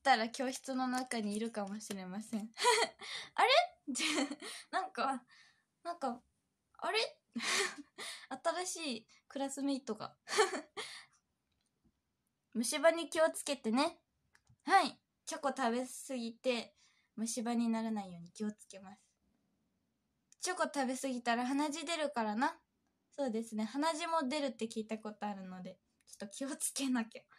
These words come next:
私、鼻血は本当に数えるほどぐらいしか出たことないんですけど。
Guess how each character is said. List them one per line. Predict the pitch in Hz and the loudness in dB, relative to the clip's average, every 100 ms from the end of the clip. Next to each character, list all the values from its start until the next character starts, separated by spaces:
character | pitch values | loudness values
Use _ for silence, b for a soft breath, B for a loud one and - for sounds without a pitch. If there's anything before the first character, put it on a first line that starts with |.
| b b b - | b b b -8
私、 | 240 254 - | -6 -6 -6
鼻 | 277 330 | -4 -4
血 | 320 | 2
は | 339 349 | 2 2
本 | 349 349 | -2 -6
当 | |
に | 339 - | -8 -6
数 | 269 262 370 | -6 -2 0
え | |
る | 381 | -2
ほ | 403 359 | -4 -6
ど | 349 | -4
ぐ | 349 | 0
ら | 294 | 0
い | 262 | -2
し | - | -2
か | 233 | -2
出 | 233 | -2
た | 233 | -4
こ | 226 226 | -4 -6
と | 208 | -6
な | 208 | -8
い | |
ん | 196 | -8
で | 190 | -12
す | 214 | -14
け | - 185 | -12 -10
ど。 | 180 180 | -8 -10